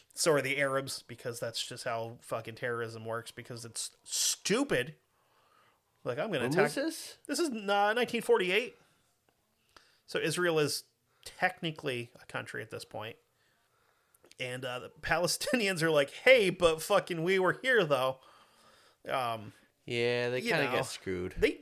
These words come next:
Speaker 1: yeah, yeah, Native Americans and whatnot, yeah. Like, how, hey.
Speaker 2: Well, I mean, I can, I,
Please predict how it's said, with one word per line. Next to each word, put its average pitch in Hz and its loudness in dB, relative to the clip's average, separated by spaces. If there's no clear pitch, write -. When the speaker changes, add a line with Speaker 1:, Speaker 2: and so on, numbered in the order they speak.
Speaker 1:
yeah, 240 -8
yeah, 427 -2
Native 359 -2
Americans 277 -4
and 254 -8
whatnot, 247 -8
yeah. - -6
Like, - -10
how, - 0
hey. 220 0
Speaker 2:
Well, 311 2
I 247 4
mean, 220 0
I 415 4
can, - -6
I, 180 0